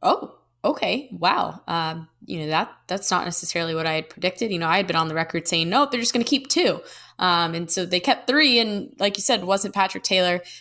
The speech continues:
Um, but th-, what that signaled to me was, "We've tried this with Patrick Taylor before, and it just hasn't worked out." So, um,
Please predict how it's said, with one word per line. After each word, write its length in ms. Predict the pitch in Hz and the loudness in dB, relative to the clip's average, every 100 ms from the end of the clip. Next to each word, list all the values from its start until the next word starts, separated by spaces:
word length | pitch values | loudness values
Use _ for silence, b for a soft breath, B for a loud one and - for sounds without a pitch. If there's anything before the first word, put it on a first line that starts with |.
| B | B
Um, 420 | 190 185 180 180 - | 0 2 2 -2 -6
but 140 | 233 226 | -6 -2
th-, 80 | |
what 140 | 226 247 | -2 2
that 160 | 269 | 2
signaled 340 | 262 254 247 226 | 2 0 0 0
to 120 | 196 | 0
me 220 | 196 196 | 0 0
was, 340 | 185 175 - b b _ | 2 0 0 b b _
"We've 160 | - 180 | -12 -10
tried 360 | - 185 202 196 | -2 0 2 0
this 320 | 202 196 - | 0 0 -2
with 140 | 185 | -4
Patrick 340 | - 196 196 190 | 0 0 -2 -4
Taylor 320 | 208 196 196 | 0 0 0
before, 400 | 196 214 202 208 | -4 -2 2 2
and 140 | - | 0
it 80 | 170 | -4
just 220 | 170 160 | -2 -2
hasn't 240 | 190 185 170 | 0 0 -2
worked 220 | 160 - | -6 -6
out." 280 | - - - | -8 -6 -2
So, 360 | - 175 170 175 B B _ | 0 2 0 -4 B B _
um, 440 | 170 165 165 160 | -2 0 -2 -8